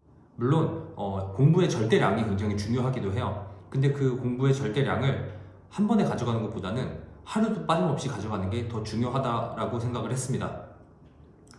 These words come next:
꾸준함이 더 중요한 시험인 거죠. 그리고 두 번째는 이제 일 차 시험과 이 차 시험에 대한 얘기인데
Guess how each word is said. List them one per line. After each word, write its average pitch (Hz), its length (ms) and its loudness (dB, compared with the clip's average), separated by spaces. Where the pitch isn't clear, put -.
꾸준함이 151 580 0
더 110 140 -8
중요한 117 340 2
시험인 117 300 0
거죠. - 420 -6
그리고 139 280 2
두 123 140 -2
번째는 135 580 2
이제 113 160 -8
일 147 120 0
차 226 140 -2
시험과 147 560 0
이 113 80 -4
차 175 120 -2
시험에 139 300 0
대한 110 180 -2
얘기인데 92 680 -6